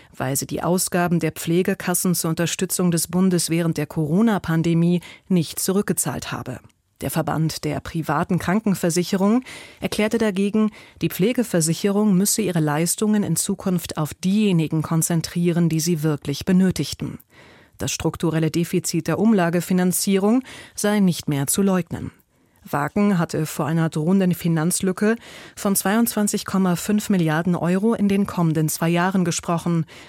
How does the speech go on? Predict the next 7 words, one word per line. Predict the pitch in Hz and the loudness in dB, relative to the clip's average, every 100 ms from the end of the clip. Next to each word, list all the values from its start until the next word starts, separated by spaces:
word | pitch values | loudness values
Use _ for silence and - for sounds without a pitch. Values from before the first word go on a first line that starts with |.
| - | -8
und | 190 180 | -4 -2
baldige | 170 214 226 214 | 0 0 0 -2
Vorschläge | - - 202 175 - 165 156 151 151 | -4 0 0 0 -2 -2 -2 -4 -6
für | - 156 147 | -4 -4 -2
eine | 143 151 151 | -2 -4 -4
Reform | 202 214 180 147 | -2 0 2 0
angekündigt. | - 147 - - 139 - - - | -2 -6 -6 -6 -6 -6 -14 -18